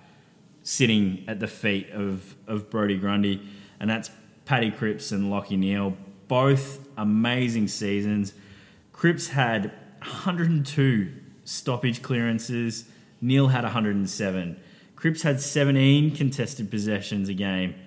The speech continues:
Neale had sixteen point one. Cripps had eight point four clearances. Neale had seven point nine five. It just, uh,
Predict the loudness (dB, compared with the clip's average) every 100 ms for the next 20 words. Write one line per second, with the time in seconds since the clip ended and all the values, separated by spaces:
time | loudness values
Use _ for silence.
0 | -12 0 2 2 0 -2 -4 -6 -2 -2
1 | -2 -2 -6 -4 -4 -4 -6 -10 -20 -20
2 | -20 -20 _ -20 -20 _ _ 0 0 0
3 | -2 0 0 0 0 -2 -2 -2 0 2
4 | 4 4 2 -2 -2 -6 -6 2 4 4
5 | 2 0 -2 -2 -2 -2 -4 -4 -2 -2
6 | -4 -10 -10 -4 0 2 2 2 2 2
7 | 0 -6 -14 -20 -20 -20 -20 -20 -20 -20
8 | -20 -20 -20 -20 _ -8 -2 2 2 0
9 | -8 -20 -18 -4 2 4 4 0